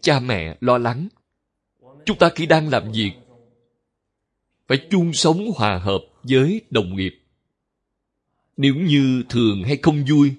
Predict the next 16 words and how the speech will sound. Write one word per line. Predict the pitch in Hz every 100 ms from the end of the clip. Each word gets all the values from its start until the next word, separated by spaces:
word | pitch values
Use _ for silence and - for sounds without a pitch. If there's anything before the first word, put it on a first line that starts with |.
| _
xung | - 175 151
đột, | 139 92 - _ _ _ _ _ _ -
thì | 123 113 104 - -
cha | 143 139
mẹ | 120 90 87
cũng | - 110 92
sẽ | 101 104
lo | 123 120
lắng, | 113 110 180 - _ _ _ _
cũng | 120 101
là | 131 85 -
bất | 143 143
hiếu. | 139 160 214 _ _ _ _ _ _ _ _ _ _ _ _ _ _
Thành | 127 123 113 113 113
gia | 147 147
rồi, | 127 110 98